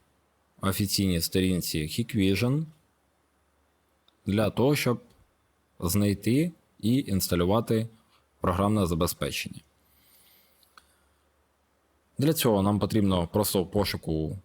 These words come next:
написати Hik Central Lite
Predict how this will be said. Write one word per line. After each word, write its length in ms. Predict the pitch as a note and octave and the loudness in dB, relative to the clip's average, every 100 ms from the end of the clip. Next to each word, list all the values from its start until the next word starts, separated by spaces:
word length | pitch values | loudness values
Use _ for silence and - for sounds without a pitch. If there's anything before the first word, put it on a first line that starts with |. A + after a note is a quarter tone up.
| _ _ _ - | _ _ _ -4
написати 500 | F2+ F#2+ - F2 E2+ | 0 2 0 0 0
Hik 320 | G#2+ A#2 A2 | 0 -2 -2
Central 600 | - G2+ G2 G2 A#2 D3+ - | 0 0 2 2 2 -2 -8
Lite 440 | F2+ F#2 G#2 C#3 | 0 2 2 0